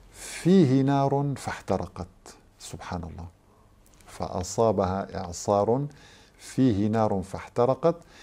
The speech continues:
كذلك يبين الله لكم الآيات لعلكم تتفكرون." هذه الآية وردت في الجزء الثالث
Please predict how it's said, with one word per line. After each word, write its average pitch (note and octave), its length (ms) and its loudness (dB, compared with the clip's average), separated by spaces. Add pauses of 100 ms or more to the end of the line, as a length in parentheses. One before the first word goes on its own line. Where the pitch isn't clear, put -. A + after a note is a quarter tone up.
(280)
كذلك D3 540 4
يبين B2 520 4
الله G#2+ 440 2
لكم G#2+ 440 0
الآيات G2+ 1000 -2
لعلكم G#2+ 880 -2
تتفكرون." F2 800 -8 (1400)
هذه C#3 280 0
الآية B2 380 2
وردت A#2 480 2
في - 120 -8
الجزء A2 480 -2 (120)
الثالث F2+ 640 -4